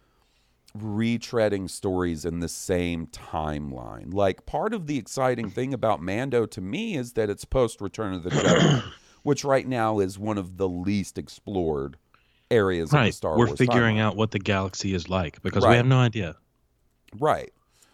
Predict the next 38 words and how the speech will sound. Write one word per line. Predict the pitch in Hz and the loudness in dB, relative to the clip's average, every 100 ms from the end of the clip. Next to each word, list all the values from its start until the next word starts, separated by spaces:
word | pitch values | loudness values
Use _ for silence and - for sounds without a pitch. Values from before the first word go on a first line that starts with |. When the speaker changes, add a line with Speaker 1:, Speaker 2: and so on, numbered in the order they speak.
| _ _ | _ _
Speaker 1:
So, | - 110 80 71 - - - _ _ - | -2 2 2 0 -8 -20 -20 _ _ -8
um, | 95 95 92 90 87 85 _ _ - | -4 -2 0 -2 -6 -12 _ _ -14
I | - | -8
just | 208 254 | -6 -4
hope | 175 156 - _ _ _ - | -2 -2 -4 _ _ _ -20
somebody | - - 147 131 123 110 92 | -18 -4 -2 0 0 0 -2
takes | 110 92 - | -4 -4 -6
a | |
chance | 80 - 90 80 - | -12 -6 -4 -4 -6
with | 87 - | -8 -4
something | - 85 82 87 80 76 73 69 - _ | 0 0 0 -2 -2 -2 -6 -10 -14 _
new | 92 90 90 90 80 | -10 -6 -2 0 0
and | 80 73 | -4 -6
exciting | - - 71 62 53 58 _ - | -10 -6 -6 -6 -12 -20 _ -6
with | 90 82 - | -2 -2 -6
any | 82 80 | -10 -8
of | 69 | -10
the | 67 | -12
Star | - 65 | -8 -8
Wars | 62 55 62 - | -8 -10 -10 -14
we're | 64 | -12
getting | 62 50 58 | -12 -14 -16
up. | 50 _ _ _ _ _ | -18 _ _ _ _ _
And | - 175 | -4 -2
plus, | - 359 349 - | 0 2 0 -2
Speaker 2:
Right. | |
Speaker 1:
like, | 170 220 214 - _ _ - - | 0 0 0 -6 _ _ -20 -12
by | 370 | -6
the | 311 | 0
way, | 254 226 | 0 2
I | 175 | -2
also | 320 - | -4 -6
get | 262 160 | -4 -2
it. | 233 - | -4 -6
That's | 156 - | -8 -8
a | |
scary | - - - 104 113 | -14 -10 -4 -2 -2
proce-, | 123 107 120 196 | -4 -4 -4 -6